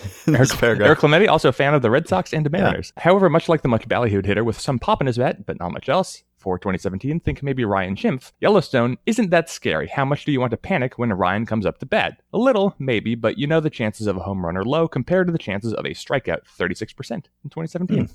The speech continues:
Speaker 2: Yellowstone is just like that. Three big eruptions over the last few million years, some smaller eruptions in between, mostly nothing in the last seventy thousand years. Potential is there,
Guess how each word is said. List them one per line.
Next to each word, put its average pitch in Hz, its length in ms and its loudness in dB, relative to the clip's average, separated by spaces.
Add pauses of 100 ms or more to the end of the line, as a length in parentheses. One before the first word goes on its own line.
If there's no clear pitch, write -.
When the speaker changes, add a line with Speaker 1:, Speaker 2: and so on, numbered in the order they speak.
Speaker 2:
Yellowstone 139 640 2
is 101 100 -6
just - 220 -4
like 92 180 -2
that. - 200 -6
Three 214 300 0
big 151 320 0
eruptions 110 500 0
over 87 140 -4
the 76 80 -4
last 104 240 -4
few 139 180 -4
million 135 320 -2
years, 87 380 -4
some - 180 -10
smaller 151 420 0
eruptions 98 480 0
in 92 100 -2
between, 208 440 -2 (140)
mostly 190 340 2
nothing 135 340 0
in 107 80 -2
the 101 80 0
last 101 320 -2
seventy 98 360 -4
thousand 82 400 -2
years. 98 220 -2
Potential 82 500 -8
is 85 100 -12
there, 139 320 -2